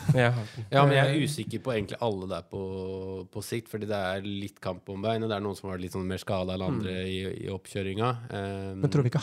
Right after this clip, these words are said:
Speaker 3: han er ganske sikker sånn minuttmessig
Speaker 1: Oskar
Speaker 3: uansett,
Speaker 1: Sivertsen, da.
Speaker 3: på en måte? Han spiller spiss hvis de mangler den der, han trekkes ned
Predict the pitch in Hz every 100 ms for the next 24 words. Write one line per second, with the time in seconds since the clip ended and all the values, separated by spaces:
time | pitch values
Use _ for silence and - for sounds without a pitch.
0 | - 131 143 143 139 - 135 - 143 -
1 | - 131 131 131 131 120 - _ - 120
2 | - - 135 135 - _ _ - 135 135
3 | 123 147 143 131 107 101 135 131 - 147
4 | 127 135 127 - 123 - - 123 - 127
5 | 120 110 117 113 117 120 120 113 127 -
6 | 113 110 113